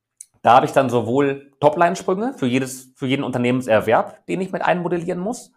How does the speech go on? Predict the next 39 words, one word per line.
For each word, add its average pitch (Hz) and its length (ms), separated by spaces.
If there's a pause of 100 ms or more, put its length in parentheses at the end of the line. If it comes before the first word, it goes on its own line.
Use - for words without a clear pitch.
(160)
Das 139 140
ist 147 120
noch - 360
recht 117 200
einfach. 202 420 (420)
Muss 127 140
das 131 100
Gleiche 147 280
versuchen, 147 440
auf 117 80
der 139 80
Personal-, 113 420
auf - 60
der 110 80
Kostenstruktur 208 880 (120)
auch - 340
zu - 140
machen. 170 460 (460)
Muss - 380 (100)
möglichst 160 560
gut 175 200
versuchen, 151 500
die, 127 260
ähm, 117 460
die 110 80
Bilanzen 131 540
zu 202 120
konsolidieren 185 720
von 170 120
den 170 120
Unternehmen, 170 460
die 175 60
ich - 100
mir, 165 400
ähm, 160 520
ähm, 156 180
als - 160
Gruppe 175 420 (180)
hinzukaufe, 165 720